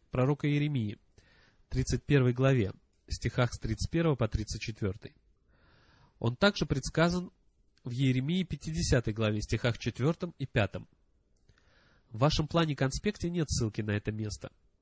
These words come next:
но на него стоит взглянуть. «В те дни и в то время, говорит Господь,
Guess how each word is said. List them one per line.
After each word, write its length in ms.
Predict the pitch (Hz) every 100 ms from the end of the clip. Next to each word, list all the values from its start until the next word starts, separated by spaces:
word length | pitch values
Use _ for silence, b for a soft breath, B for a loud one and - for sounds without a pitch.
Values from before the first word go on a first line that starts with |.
| _ -
но 200 | 113 120
на 80 |
него 240 | 123 127 180
стоит 280 | - 117 110
взглянуть. 520 | 110 113 104 110 - _ _ _ _ _ _ _ _ _ _ _ _ _ _
«В 120 | -
те 220 | 147 185
дни 260 | 160 160 165
и 160 | 131
в 60 | -
то 160 | 147
время, 400 | 165 139 120 110 _
говорит 400 | 120 113 113 117
Господь, 520 | 120 113 - 98 -